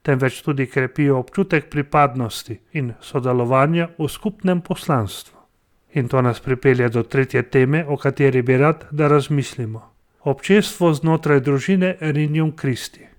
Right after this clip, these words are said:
Vaša posebna pot, vpeta v veliko zgodovino apostolskega telesa,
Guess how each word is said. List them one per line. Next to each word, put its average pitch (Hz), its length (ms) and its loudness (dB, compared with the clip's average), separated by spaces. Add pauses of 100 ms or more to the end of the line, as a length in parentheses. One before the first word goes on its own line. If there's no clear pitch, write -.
(380)
Vaša 139 340 2
posebna 139 520 0
pot, - 360 -2 (200)
vpeta 147 480 0
v 160 120 4
veliko 147 380 2
zgodovino 147 580 0
apostolskega 151 800 -2
telesa, 131 580 -2